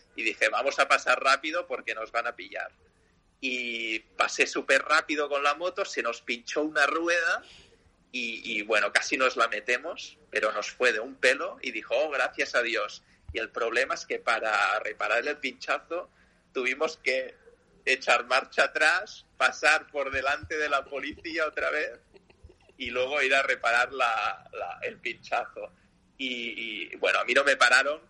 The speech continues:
porque hablaba inglés y en esa zona no hablaban inglés, pero a él sí que le pararon y por suerte él mantuvo la versión que nos habíamos perdido porque esto ya estaba pactado de antes y nos dejaron en paz.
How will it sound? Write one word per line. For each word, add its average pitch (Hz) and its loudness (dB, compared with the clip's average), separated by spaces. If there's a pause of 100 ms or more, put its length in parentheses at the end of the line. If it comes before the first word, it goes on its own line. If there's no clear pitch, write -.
porque 113 -8
hablaba 110 0
inglés 113 -4
y 104 -8
en 104 -6
esa 110 -6
zona 110 -4
no 110 -8
hablaban 110 0
inglés, 131 -4 (320)
pero 113 4
a 110 4
él 113 -4
sí - -12
que 123 -4
le 117 -2
pararon 120 -2 (160)
y 104 -12
por 104 -6
suerte 120 4
él 113 2
mantuvo 110 0
la 110 4
versión 113 0
que 98 -2
nos 95 -6
habíamos 107 -2
perdido 139 0
porque 107 -4
esto - -4
ya 107 6
estaba 104 -2
pactado 113 2
de 120 4
antes 135 0 (440)
y 98 -10
nos 113 -4
dejaron 117 0
en 107 -4
paz. 104 -2